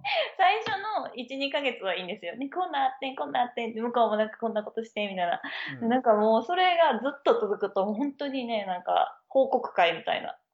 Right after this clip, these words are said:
Speaker 2: あー。
Speaker 1: えー、みたいな。
Speaker 2: 話すことがなくなっていくんですかね、やっぱりそうすると。
Speaker 1: お互いに関心が薄れていきますね。
Speaker 2: うん。
Speaker 1: うん。なんかお互いがやっぱり、その、相手がいなくても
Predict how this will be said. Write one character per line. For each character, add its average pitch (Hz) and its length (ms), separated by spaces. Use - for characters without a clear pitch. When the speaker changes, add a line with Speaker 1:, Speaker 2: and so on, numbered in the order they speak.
Speaker 2:
あ 104 680
ー。 190 60
Speaker 1:
え 185 240
ー、 - 20
み 185 60
た - 120
い - 60
な。 - 160
Speaker 2:
話 349 100
す - 100
こ 233 160
と 185 140
が 151 100
な 139 160
く 151 120
な 285 80
っ 285 60
て - 140
い 254 60
く 254 80
ん 202 60
で 117 100
す - 80
か - 100
ね、 101 120
や - 40
っ - 40
ぱ - 40
り 831 60
そ 311 40
う - 60
す - 80
る - 60
と。 - 60
Speaker 1:
お 254 80
互 311 400
い - 20
に 330 140
関 392 280
心 392 200
が 349 160
薄 339 160
れ 320 140
て 302 120
い 285 80
き 262 80
ま 269 300
す - 100
ね。 196 240
Speaker 2:
う 123 40
ん。 98 640
Speaker 1:
う 208 60
ん。 226 40
な 226 60
ん 226 40
か 190 160
お - 60
互 320 380
い - 20
が 359 160
や 240 80
っ 226 60
ぱ 240 100
り、 202 480
そ 240 160
の、 202 640
相 233 240
手 247 180
が 208 140
い 185 100
な 196 180
く 226 100
て 185 160
も 202 380